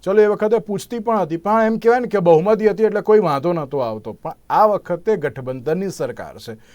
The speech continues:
ગઠબંધનની સરકારમાં માંગ ઘણી બધી છે. એમ કહેવાય ને કે અલગ અલગ પક્ષ, આ તો જો ચંદ્રબાબુ નાયડુ અને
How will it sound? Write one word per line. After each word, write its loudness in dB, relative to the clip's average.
ગઠબંધનની -4
સરકારમાં -2
માંગ 0
ઘણી 0
બધી 0
છે. -12
એમ -6
કહેવાય -2
ને -8
કે -4
અલગ 2
અલગ 2
પક્ષ, 0
આ -2
તો 2
જો 0
ચંદ્રબાબુ 2
નાયડુ 2
અને 4